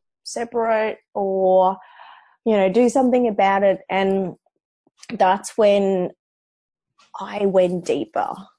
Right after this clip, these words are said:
because I thought, "There's gotta be a way." 'Cause, you know, right in front of me is this beautiful, amazing man, but yet some-, somehow I still feel like something is missing and I'm searching for it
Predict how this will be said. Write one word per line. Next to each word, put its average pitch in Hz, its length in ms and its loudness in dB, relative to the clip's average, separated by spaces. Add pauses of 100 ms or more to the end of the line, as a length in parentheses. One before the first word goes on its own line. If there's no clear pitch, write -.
(400)
because 202 280 -6
I 202 80 -4
thought, 196 400 2 (800)
"There's 226 120 -14 (140)
gotta 247 300 0
be 214 500 -4 (180)
a 202 80 0
way." 180 600 -4 (560)
'Cause, - 160 -6 (420)
you 226 120 0
know, 190 180 0
right 220 240 0
in 240 80 -6
front 226 200 -6
of 220 40 -6
me 202 300 -4
is 196 140 -10
this 196 260 -8 (260)
beautiful, 220 1040 -4
amazing 190 680 -4
man, 170 420 -8 (480)
but - 140 -4
yet 208 240 0
some-, 214 440 -6 (120)
somehow 202 840 -6
I 196 120 -4
still 202 220 -10
feel 208 220 -10
like 185 160 -4
something 202 400 -10
is 185 220 -12
missing 185 580 -8 (460)
and 196 100 -4
I'm 202 120 -2
searching 202 540 -4
for 185 140 0
it - 80 -8